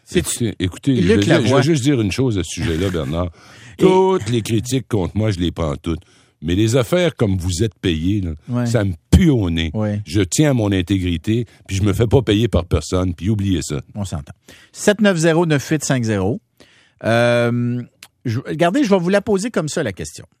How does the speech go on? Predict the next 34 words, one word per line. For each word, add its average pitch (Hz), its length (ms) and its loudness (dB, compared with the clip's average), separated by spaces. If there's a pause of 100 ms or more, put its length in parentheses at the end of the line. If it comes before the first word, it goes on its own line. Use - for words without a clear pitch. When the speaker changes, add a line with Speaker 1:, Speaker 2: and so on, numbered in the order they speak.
(640)
Speaker 1:
Trouvez-vous, 220 520 0
là, 233 420 4
que 208 420 2 (360)
le, 131 560 2
la 139 140 0
critique 254 500 0
de 190 100 4
Legault 180 560 2 (480)
est 156 100 2
justifiée 185 920 0 (220)
compte 160 220 0
tenu 175 260 2
des 151 240 4
erreurs 160 300 4
qu'il 143 180 2
a 123 80 2
fait ? 196 280 0 (520)
Ou 180 160 4
est-ce 226 160 2
que 214 80 2
là, 226 400 4
vous 147 280 0
avez 165 200 4
le 165 80 0
goût 175 160 0
de 170 60 -4
dire, « 185 320 2
Ça 208 200 2
va 190 120 4
faire, 214 400 0
là, 208 300 2 (200)
lâchez-les 185 560 4
deux 107 100 0
minutes. » 87 300 -6